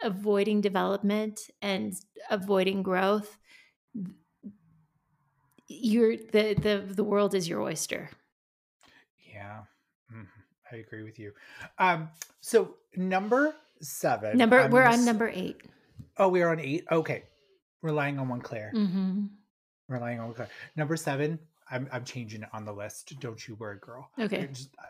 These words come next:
Speaker 2: I'm making a note of it. Um, but number eight is relying on one clair. A lot of uncomfortableness happens in mediumship.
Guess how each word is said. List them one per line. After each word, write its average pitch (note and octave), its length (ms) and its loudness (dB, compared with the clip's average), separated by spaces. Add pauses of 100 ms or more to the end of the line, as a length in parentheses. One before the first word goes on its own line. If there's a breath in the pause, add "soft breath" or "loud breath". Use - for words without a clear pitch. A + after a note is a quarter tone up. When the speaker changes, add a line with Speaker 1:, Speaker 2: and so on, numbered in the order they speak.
(140)
Speaker 2:
I'm C3 120 -2
making C3 260 -4
a A#2+ 60 -6
note A2+ 240 -6
of G2 120 -10
it. F#2 100 -16 (440 loud breath)
Um, C#3 320 2
but D3+ 160 -8
number D3+ 260 -4
eight D3 160 -6
is B2+ 120 -12
relying A#2 320 -6
on A2 100 -10
one G#2+ 120 -12
clair. G#2 300 -16 (320 loud breath)
A D3 60 -4
lot C#3 360 -2
of F3 160 -10
uncomfortableness C3+ 2000 -8
happens A2+ 480 -12
in A2+ 120 -14
mediumship. A#2+ 640 -8